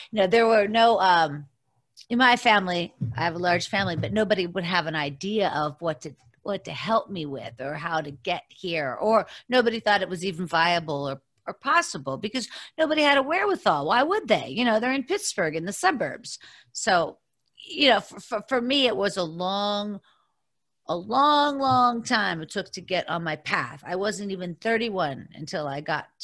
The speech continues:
to Los Angeles, or I was thirty-one when I got here. So all my twenties,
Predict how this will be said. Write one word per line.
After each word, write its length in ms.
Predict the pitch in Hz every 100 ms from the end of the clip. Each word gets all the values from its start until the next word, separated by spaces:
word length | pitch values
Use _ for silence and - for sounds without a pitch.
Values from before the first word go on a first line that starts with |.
| -
to 320 | 170 147 143
Los 300 | 120 147 -
Angeles, 420 | 156 131 139 - -
or 80 |
I 260 | 240 202 247
was 140 | 254
thirty-one 480 | 247 247 226 208 185
when 120 | 160
I 40 | 151
got 220 | 151 151
here. 220 | 151 - - - -
So 160 | - 233
all 420 | 190 220 247 247
my 200 | 240 240
twenties, 600 | 233 220 196 170 143 -